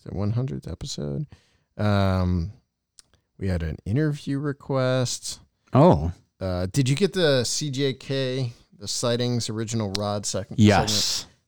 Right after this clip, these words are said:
Speaker 1: Do you wanna
Speaker 2: Yes.
Speaker 1: start
Speaker 2: That'd be a
Speaker 1: there?
Speaker 2: great place to start.
Speaker 1: Yeah, let's start there.
Speaker 2: Yep. Okay. Well, our first email is from Charles, good friend of the show. Uh, this is regarding the original Rod segment,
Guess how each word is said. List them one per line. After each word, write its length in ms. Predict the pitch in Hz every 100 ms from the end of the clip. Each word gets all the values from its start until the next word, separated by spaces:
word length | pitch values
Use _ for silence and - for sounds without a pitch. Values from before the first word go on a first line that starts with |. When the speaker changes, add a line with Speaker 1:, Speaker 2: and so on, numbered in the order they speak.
| -
Speaker 1:
Do 60 |
you 40 | 95
wanna 60 |
Speaker 2:
Yes. 80 | 80
Speaker 1:
start 340 | - - 104 -
Speaker 2:
That'd 140 | 135
be 80 | 160
a 40 |
Speaker 1:
there? 80 | 139
Speaker 2:
great 240 | 127 101 -
place 260 | 95 90
to 100 | -
start. 340 | - - 82 82
Speaker 1:
Yeah, 60 |
let's 180 | 87 90
start 260 | - 85 -
there. 220 | 85 - -
Speaker 2:
Yep. 240 | 107 123 - - - _ - - - - - -
Okay. 320 | 127 190 90 -
Well, 220 | 120 131
our 100 | 117
first 880 | 107 131 123 127 - - - - - -
email 440 | 127 131 117 127 135 - - -
is 540 | 95 87 85 85 82
from 280 | - 87 82
Charles, 680 | - 80 82 98 160 - - _ _ _ _
good 160 | - 92
friend 240 | - 90
of 60 | 85
the 80 | 78
show. 360 | - 85 107 123 _ _ _ _
Uh, 160 | - 95
this 260 | 101 -
is 260 | 123 117 104
regarding 760 | 110 107 120 135 120 113 110 - _ _
the 200 | 104 95
original 420 | 98 113 139 117
Rod 380 | 95 92 101 104
segment, 760 | - 104 92 82 76 78 -